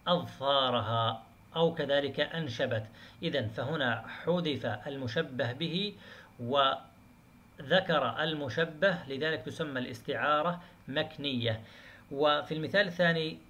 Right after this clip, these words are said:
"تبني المجد يا عمر". تبني الآن شبه المجد ببناء، تبني المجد، هل المجد يبنى؟ لكن شبه المجد ببناء،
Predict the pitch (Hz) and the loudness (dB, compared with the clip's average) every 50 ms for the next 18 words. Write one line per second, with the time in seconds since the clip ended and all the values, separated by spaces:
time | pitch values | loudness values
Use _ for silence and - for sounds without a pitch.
0 | - - - - - - 175 185 175 - 139 139 151 156 160 160 160 160 - - | -20 -20 -20 -12 -2 4 4 4 4 2 -6 -6 -4 -4 -4 -2 -2 -4 -4 -4
1 | 143 135 127 123 120 123 131 156 165 - 127 123 147 147 151 151 147 - - 120 | -4 -2 0 0 2 4 4 2 2 0 -2 0 2 2 2 2 -2 -8 -10 -6
2 | 113 127 135 151 151 131 127 131 120 107 95 - - - - - - - - - | -2 0 2 2 2 2 0 0 0 0 0 -2 -6 -14 -18 -20 -20 -20 -20 -20
3 | - - - - 220 226 208 196 165 156 165 160 156 170 170 156 147 120 - 202 | -20 -12 -2 0 2 2 2 2 0 2 4 2 2 2 2 0 0 -2 -2 -2
4 | - 175 170 - 127 123 135 139 143 175 196 135 120 117 143 156 185 185 - 123 | -2 0 0 0 0 0 0 0 2 2 0 0 0 2 4 4 4 2 0 -6
5 | 120 139 139 143 165 185 233 220 160 - - - - - - - - - - - | -6 -6 -4 -2 -2 0 2 0 0 -2 -4 -14 -20 -20 -20 -20 -20 -20 -10 0
6 | - 165 156 147 156 156 170 175 165 151 143 139 139 147 180 190 180 123 120 131 | 0 0 2 2 -2 -2 -2 -2 -2 -2 -4 -4 -2 0 2 2 2 2 0 0
7 | 113 110 - 117 165 202 202 175 170 165 165 175 165 135 127 123 123 139 147 131 | 2 2 2 0 0 0 0 0 -2 0 0 0 0 0 0 -2 0 0 -2 -2
8 | 139 151 175 185 175 151 127 127 120 127 120 113 - 135 120 120 131 127 127 139 | 0 2 2 2 0 -2 -4 -6 -6 -4 -6 -4 -4 -4 -4 -2 -4 -4 -2 -2
9 | 143 131 120 117 135 135 131 151 151 147 110 - | -4 -4 -4 -6 -6 -4 -4 0 0 0 0 -2